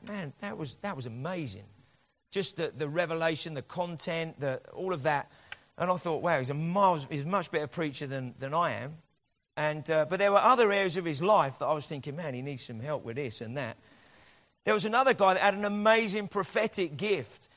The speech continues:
and he could literally read people's mail. He could tell people just about everything going on in their lives and everything. It was amazing. And he was a couple of years younger than me,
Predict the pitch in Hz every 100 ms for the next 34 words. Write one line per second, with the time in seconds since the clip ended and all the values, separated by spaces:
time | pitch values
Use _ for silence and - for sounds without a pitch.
0 | _ 180 190 202 208 196 233 - 196 180
1 | 214 220 165 202 175 170 151 175 160 113
2 | 151 202 202 160 - 208 196 - - 208
3 | 196 185 165 202 190 180 185 175 165 175
4 | 165 160 156 156 175 180 160 127 151 180
5 | 160 143 143 160 202 226 233 202 156 120
6 | - - - 175 208 240 180 185 - -
7 | 214 196 190 185 180 147 - - - 147
8 | 185 190 160 135 127 151 175